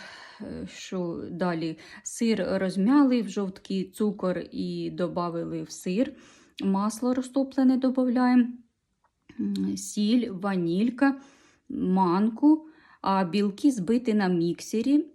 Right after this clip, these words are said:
і теж добавити в масу. Значить, форму змазуємо олійкою, посипаємо сухарями, м, пів маси сиру кисломолочного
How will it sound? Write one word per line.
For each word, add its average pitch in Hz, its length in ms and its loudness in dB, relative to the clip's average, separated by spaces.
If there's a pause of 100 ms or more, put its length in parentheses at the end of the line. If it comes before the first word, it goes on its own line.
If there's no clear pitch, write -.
і 254 460 4 (340)
теж 233 260 -2
добавити 180 580 -4
в 156 60 -8
масу. 147 500 -6 (460)
Значить, 185 320 -4
форму 226 540 2
змазуємо 185 640 -2
олійкою, 247 560 0
посипаємо 190 540 -4
сухарями, 220 760 -2 (840)
м, - 280 -8 (260)
пів 233 280 2
маси 185 1000 0
сиру 190 440 -4
кисломолочного 180 1040 -4